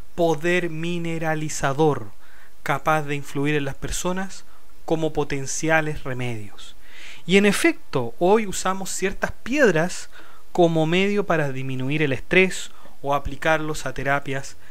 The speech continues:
eh, a-, alternativas que parecieran relajar los músculos y las tensiones. Claro, hay muchísima gente que hace negocio también de esto, que venden piedras, y se supone que estas piedras tienen un poder,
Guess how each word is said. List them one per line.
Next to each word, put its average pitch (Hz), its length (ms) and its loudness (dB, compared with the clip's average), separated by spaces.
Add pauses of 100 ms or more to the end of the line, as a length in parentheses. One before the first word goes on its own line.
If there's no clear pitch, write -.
(360)
eh, 135 280 -6
a-, 143 120 0
alternativas 147 960 -2
que 147 140 -4
parecieran 151 520 -2
relajar 139 520 -2
los 151 160 -4
músculos 156 520 -6
y 143 40 -4
las 139 120 -4
tensiones. - 800 -4 (580)
Claro, 160 640 4
hay 170 140 -4
muchísima 160 600 -4
gente 160 580 -2 (480)
que 127 580 -6
hace 160 360 2
negocio 143 460 -2
también 127 380 -2
de 185 100 2
esto, 127 300 -4
que 120 160 -6
venden 160 520 0
piedras, 143 720 -2 (460)
y 190 120 -2
se 214 120 0
supone 185 480 0
que 180 80 -2
estas 175 220 -4
piedras 160 460 -2
tienen 139 360 -4
un 139 120 -4
poder, 131 520 -2